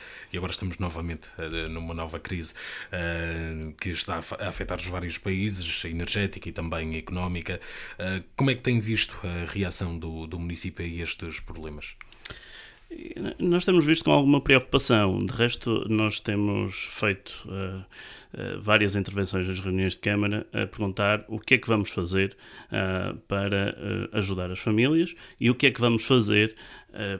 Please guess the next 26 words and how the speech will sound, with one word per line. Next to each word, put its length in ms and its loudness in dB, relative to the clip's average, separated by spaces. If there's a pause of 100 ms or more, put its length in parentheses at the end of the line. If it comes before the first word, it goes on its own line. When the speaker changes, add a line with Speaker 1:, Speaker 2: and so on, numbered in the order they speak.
(160)
Speaker 2:
também 460 6
para 240 0
reduzir 460 0
aquilo 200 0
que 80 -12
são 140 2
os 80 -2
gastos 260 0
energéticos. 420 0
Há 120 2
pouco 200 -4
lhe 80 2
falava 380 6
da 80 6
questão 260 2
dos 160 0
carros, 380 2 (340)
que 80 -12
pode, 280 0 (120)
pode 240 4
parecer, 600 2
eh, 360 4
uma 380 4
questão 260 6
menor. 420 10 (460)
Eh, 320 6